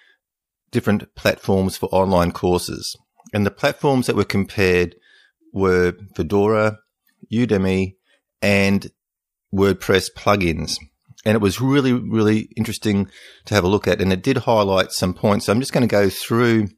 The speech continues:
that, uh, infographic. And this infographic will be downloadable or visible on the show notes. And, uh, the show notes for this show will be available at e course domination dot com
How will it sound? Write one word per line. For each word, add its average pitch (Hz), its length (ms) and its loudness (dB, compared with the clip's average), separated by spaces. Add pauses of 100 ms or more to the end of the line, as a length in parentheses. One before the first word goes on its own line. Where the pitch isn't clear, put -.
(260)
that, 107 260 -2 (840)
uh, 95 140 0
infographic. 101 640 -2 (840)
And 101 240 2
this 139 140 -2
infographic 123 600 -2
will 113 200 0
be 101 560 0 (420)
downloadable 113 600 0
or 101 180 2
visible 107 480 -2 (960)
on 110 140 2
the 101 80 2
show 107 240 0
notes. 127 300 0
And, 104 100 0
uh, 101 80 2
the 92 80 -2
show 104 240 0
notes 107 200 0
for 107 80 -8
this 113 100 0
show 104 320 0
will 101 180 -2
be 101 220 2
available 101 600 0
at 95 160 0
e 107 120 0
course - 240 -2
domination 110 500 0
dot 98 220 -2
com 101 360 0